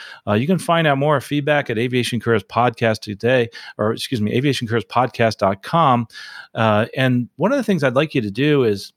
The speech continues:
in that message, if you wanna ask the attorney, aviation attorney, put down there, "Could you ask the aviation attorney this?" Or, "Can you ask this on a next episode?" Uh, because this is really good stuff. But the most important thing, though,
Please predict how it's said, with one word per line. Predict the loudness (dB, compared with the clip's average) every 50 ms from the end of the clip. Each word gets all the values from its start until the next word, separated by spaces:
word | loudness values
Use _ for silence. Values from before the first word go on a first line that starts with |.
| _ _ _ -4
in | -2 0
that | 2 2 2 2
message, | 2 2 2 2 0 0 0 0 -2
if | -4 -4
you | -2 0
wanna | 0 2 2 0
ask | 0 0 2 2 2 2 0 -4 -8 _
the | -6 -4 -4 -2 -4 -4 -6 -6
attorney, | -8 -10 -6 -4 -2 -2 0 -2 -2 -2 -2
aviation | -2 -2 -2 -4 -4 -4 -6
attorney, | -6 -4 -4 -2 -2 -2
put | -2 -2 -2 0
down | 2 2 2 4
there, | 2 0 0
"Could | -2 -4 -4
you | -2 0 2
ask | 2 2 2 2
the | 0
aviation | 0 0 0 0 -2 -4 -4 -4 -4
attorney | -4 -2 -2 0 0 2 2
this?" | 4 4 2 2 0 -6 -12 -18 -18 -18 -20 -4 0
Or, | 2 2 2
"Can | 2 0 0 0 2
you | 2 2 4
ask | 2 2 2
this | -2 -4 -2 0
on | 0 2
a | 2
next | 2 2 2 2 0 -2 -2
episode?" | 0 0 0 0 -2 -2 -2 -2 -2 -2 -2 -2 -6 -10 -16 -20 -20 -20 -6 -2
Uh, | 0 0
because | 2 2 0 0 0 0
this | -2 0 -2
is | -2 0 0
really | 0 2 2 2 2
good | 0 0 -2
stuff. | -2 0 0 2 2 0 -2 -2
But | -2 0 0
the | 0 2
most | 2 2 0 0 0 0
important | 0 0 0 0 -2 0 0 0 -2 -4 -4 -4
thing, | -2 -2 -2 0 0
though, | 0 2 2 2 0